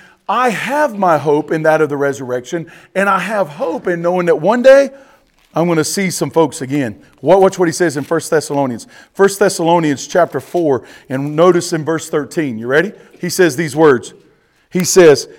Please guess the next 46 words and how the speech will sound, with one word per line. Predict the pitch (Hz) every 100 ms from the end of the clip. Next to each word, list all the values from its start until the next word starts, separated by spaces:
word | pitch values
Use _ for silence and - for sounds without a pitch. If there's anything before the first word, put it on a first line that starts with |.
| _ _
"But | 135 196 202 240
I | 185 196
would | 208
not | 196 196
have | 190 196
you | 196
to |
be | 208 208
ignorant, | 220 208 214 196
brethren, | 175 180 220 262 - - _ -
concerning | 247 214 - 254 254 247
them | 240 233
which | 233 233
are | 202
dead, | 165 185 190 269 - - _ _ -
that | 220
you | 214
sorrow | 208 - 277 254 269 254
not, | 220 214 185 190 -
even | 220 247 269 247
as | 208
others | - 226 240 233 -
which | 220 196
have | - 226 247 254 185 - -
no | 190 226 226 220 220 - -
hope." | 240 226 175 120 - _ _ _ _ _ _ _ _
Listen, | 185 277 - 208 123 - _ -
when | 220 185
you | 262
go | 175 220 233 269
to | -
the | 240
graveyard | 202 180 214 226 175 180 151 127 - - -
and | 202
you're | 214
seeing | 208 - 233 247 254
someone | - 262 247 233 233 214
be | 202 185
buried, | 143 185 185 151 123
like | 147 185
my | 190 190
grandmother | 147 196 208 190 180 170
would | 160 170
have | 151
been | 165
buried, | 156 175 160 131